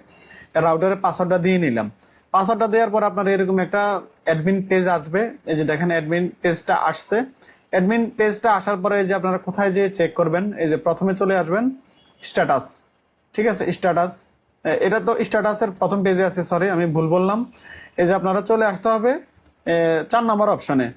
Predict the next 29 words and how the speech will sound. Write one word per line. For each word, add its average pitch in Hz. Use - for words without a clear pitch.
কুইক 196
সেটআপ, 214
এ, 151
অপারেটিং 190
মোড, 220
নেটওয়ার্ক 196
আর 131
হচ্ছে 175
ওয়্যারলেস। 143
এই 151
যে 147
ওয়্যারলেসে 185
চলে 190
আসবেন। 110
ওয়্যারলেসে 202
যখন 208
আপনারা 208
আসবেন, 175
এ, 165
ওয়্যারলেসে 196
আসলে 196
আপনারা 190
তারপরে 185
নিচের 190
দিকে 170
চলে 175
আসবেন। 117
বেসিক 156
সেটিং, 208